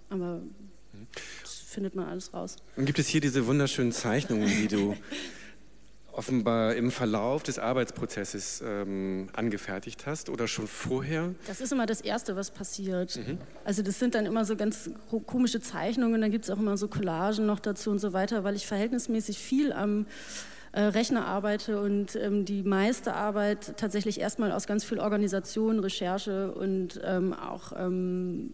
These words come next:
Speaker 1: naja, so Drittmittel akquirieren, äh, besteht. Äh,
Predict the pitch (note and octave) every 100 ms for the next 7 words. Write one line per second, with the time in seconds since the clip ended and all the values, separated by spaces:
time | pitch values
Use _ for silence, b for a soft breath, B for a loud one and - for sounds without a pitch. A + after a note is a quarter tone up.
0 | - F3+ F#3 F#3 F3+ F3+ F3 G#3 A3 -
1 | F#3+ F3 - - F#3+ F3 F3 E3+ - E3+
2 | F#3 - F3+ F#3 C4+ B B B B B
3 | B B B - G3 F#3+ F#3+